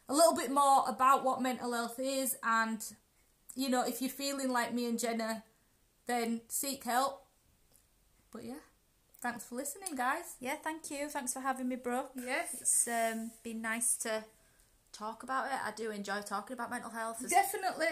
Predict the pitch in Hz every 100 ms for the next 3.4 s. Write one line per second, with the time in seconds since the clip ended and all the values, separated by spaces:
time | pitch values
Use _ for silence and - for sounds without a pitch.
0 | 262 311 285 320 311 - 330 311 - -
1 | _ 277 277 277 277 - 269 269 254 247
2 | 233 226 226 - 226 233 220 247 269 220
3 | 294 254 226